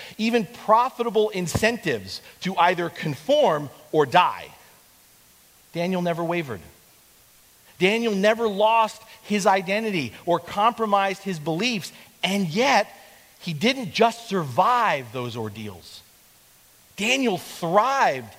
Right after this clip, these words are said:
in the midst of each challenge put before him. Whether it was deviating from the royal menu and choosing an alternative meal plan,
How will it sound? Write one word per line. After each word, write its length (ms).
in 160
the 80
midst 320
of 200
each 280
challenge 640
put 180
before 300
him. 160
Whether 300
it 60
was 240
deviating 680
from 180
the 80
royal 380
menu 560
and 160
choosing 380
an 80
alternative 600
meal 220
plan, 480